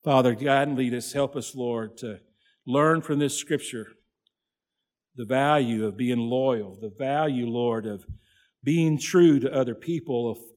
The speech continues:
keeping our promises and doing what we say we'll do, and, and being stand-up people. Lord, help us to be faithful, and then we say, "How can I help? What can I do to help you?" Lord, help us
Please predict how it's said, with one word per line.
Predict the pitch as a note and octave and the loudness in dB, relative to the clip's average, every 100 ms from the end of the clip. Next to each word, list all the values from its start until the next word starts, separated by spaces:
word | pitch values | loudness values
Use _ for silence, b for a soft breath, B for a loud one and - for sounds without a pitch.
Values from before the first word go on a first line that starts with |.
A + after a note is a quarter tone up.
| B2 - - | -20 -20 -6
keeping | A#3 A3+ G#3 | -4 -2 -2
our | D3 C3 | -2 -6
promises | - D#3+ D3+ C3+ C3+ A2 | -2 0 0 -4 -8 -10
and | A#2 A2 | -10 -2
doing | E3+ A3+ G#3+ | 2 4 4
what | F#3 F#3 | 2 0
we | D#3+ | -4
say | - F3+ E3 | -4 -2 -2
we'll | D3 C3 | -2 -6
do, | A2+ C3 A2+ G2 F2+ _ _ _ _ _ _ _ | -4 -4 -4 -8 -18 _ _ _ _ _ _ _
and, | D#3+ D#3 | -8 -6
and | D3+ C#3 | -2 -2
being | B2 G#3+ F#3+ C#3+ | 2 2 2 0
stand-up | - - F3+ G3+ G#3+ G3+ E3+ D3 D3 D#3 - | -6 -2 0 2 2 0 -2 0 0 -2 -10
people. | B2+ A#2+ - F#2+ G2 _ _ _ _ _ _ _ _ _ _ - | -6 -6 -6 -14 -18 _ _ _ _ _ _ _ _ _ _ 2
Lord, | E3 G3 E3+ | 6 6 6
help | G3+ A3+ G#3+ | 4 4 4
us | G3+ - | 0 0
to | |
be | D#3+ D#3 | -4 -4
faithful, | - - F#3 G#3 - D3+ | -4 -2 2 2 0 -2
and | C3+ C3+ | -2 -2
then | C3 B2+ | -4 -6
we | D3+ D3+ | -8 -6
say, | D#3 C3 - | -4 -4 -6
"How | - G3+ B3+ | -6 0 0
can | - A3+ A3 | 0 -4 -2
I | G#3+ G3+ | -2 -2
help? | G3+ E3+ - - _ _ _ _ _ _ - | -2 -2 -4 -18 _ _ _ _ _ _ -2
What | C#3 A#3 - | 2 2 2
can | A3+ | 0
I | G#3+ G#3 | 2 0
do | D#3+ G3 G3 | 0 0 0
to | E3+ | 0
help | F#3+ G3 E3+ F3 | 0 -2 -2 -4
you?" | D3+ C#3 | -4 -2
Lord, | D3+ C#3+ | -2 -4
help | G#3+ A3+ A3+ | -4 -4 -4
us | F#3+ D3 - | -6 -6 -10